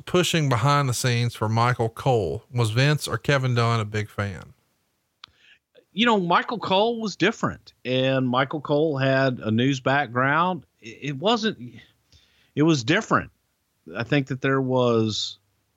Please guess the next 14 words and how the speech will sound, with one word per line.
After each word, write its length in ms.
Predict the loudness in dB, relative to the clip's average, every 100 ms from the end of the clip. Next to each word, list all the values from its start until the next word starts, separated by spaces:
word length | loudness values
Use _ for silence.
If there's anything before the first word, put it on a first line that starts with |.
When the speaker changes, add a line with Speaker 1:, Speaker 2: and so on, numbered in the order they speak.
| _ _
Speaker 2:
you 160 | -6 -2
wanted 340 | 0 0 2
to 80 | 2
have 360 | 2 2 0 0
different 320 | -4 -2 -4
teams 380 | 0 2 2 2
on 160 | 2
each 220 | 2 0 -6
of 60 |
the 60 | -4
shows, 440 | -2 0 2 0
and 80 | -2
it 40 |
wasn't, 400 | 0 0 0 -2